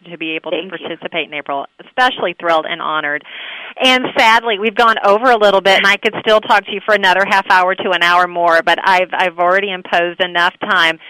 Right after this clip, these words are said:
Speaker 1: Thank you all three for being on the program today and sharing at least some of the great insight that you were able to share at the recent Marketing to Moms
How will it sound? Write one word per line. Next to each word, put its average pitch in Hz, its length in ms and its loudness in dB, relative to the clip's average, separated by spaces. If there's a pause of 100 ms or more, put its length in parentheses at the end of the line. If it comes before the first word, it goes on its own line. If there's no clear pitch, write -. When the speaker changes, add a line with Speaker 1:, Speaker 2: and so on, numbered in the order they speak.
(280)
Speaker 1:
Thank 254 300 0
you 254 280 -4
all 196 300 4
three 175 420 -6
for 180 120 -6
being 190 240 -6
on 180 100 -2
the 175 80 -6
program 170 460 -6
today 170 400 -2
and 175 120 -8 (120)
sharing 214 460 -2
at 202 260 -2
least 247 180 -4 (100)
some 269 220 2
of 294 140 0
the 226 80 0
great 180 260 0
insight 160 460 -2
that 165 100 -6
you 175 140 -8
were 175 100 -4
able 185 300 -6
to 202 120 -16 (140)
share 156 180 -4
at 156 140 -6
the 170 100 -8
recent 170 360 -12
Marketing 170 420 -10
to 165 80 -12
Moms 160 280 -8